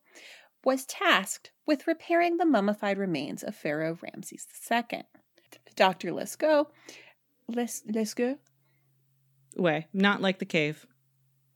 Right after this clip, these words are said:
Speaker 1: Lescaut.
Speaker 2: <laughs> Yeah, Doctor Lescott.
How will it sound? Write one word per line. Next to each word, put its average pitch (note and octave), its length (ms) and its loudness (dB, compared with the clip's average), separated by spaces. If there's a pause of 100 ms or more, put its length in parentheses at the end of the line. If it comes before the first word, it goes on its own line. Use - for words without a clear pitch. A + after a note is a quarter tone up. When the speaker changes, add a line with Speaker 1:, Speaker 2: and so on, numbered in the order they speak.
(200)
Speaker 1:
Lescaut. G3 560 -2 (1400)
Speaker 2:
<laughs> - 140 4 (560)
Yeah, C3+ 160 -2 (100)
Doctor - 280 -6
Lescott. C3+ 380 -6